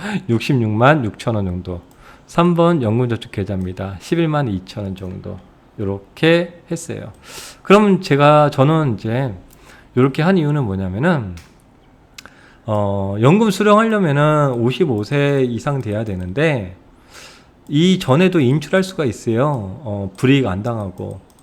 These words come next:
만약에 제가, 어, 이 번 연금저축 계좌에 들어가 있는 원금 있죠.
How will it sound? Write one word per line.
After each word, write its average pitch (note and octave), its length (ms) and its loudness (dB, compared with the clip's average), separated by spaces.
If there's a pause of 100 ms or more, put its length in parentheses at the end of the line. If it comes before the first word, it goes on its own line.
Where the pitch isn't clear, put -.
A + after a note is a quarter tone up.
(280)
만약에 D3+ 380 0
제가, B2 540 0 (320)
어, A2+ 480 -4
이 C#3+ 160 4
번 E3+ 180 6
연금저축 D#3 500 0
계좌에 C#3 800 0
들어가 A#2+ 340 0
있는 A2 280 -2
원금 B2+ 480 -2
있죠. F2+ 320 -10